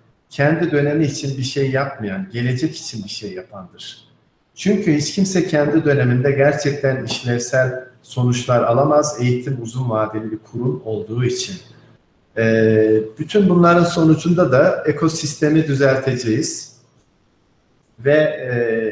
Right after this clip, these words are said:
öğretmenlerimize gereken her türlü,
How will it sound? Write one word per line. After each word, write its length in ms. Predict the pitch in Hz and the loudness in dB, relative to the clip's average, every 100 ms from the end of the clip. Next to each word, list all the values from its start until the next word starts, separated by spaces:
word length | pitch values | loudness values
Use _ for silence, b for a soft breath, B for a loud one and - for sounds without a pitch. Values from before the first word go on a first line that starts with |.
| 117 | -2
öğretmenlerimize 1400 | 127 139 - 156 156 143 139 135 127 139 143 139 - - _ | 0 -2 0 0 2 2 2 0 -2 0 2 0 -8 -20 _
gereken 580 | 123 131 131 143 143 139 | -2 0 0 0 0 2
her 340 | 139 147 147 | 2 2 0
türlü, 440 | - 120 110 104 | -6 -4 -2 -2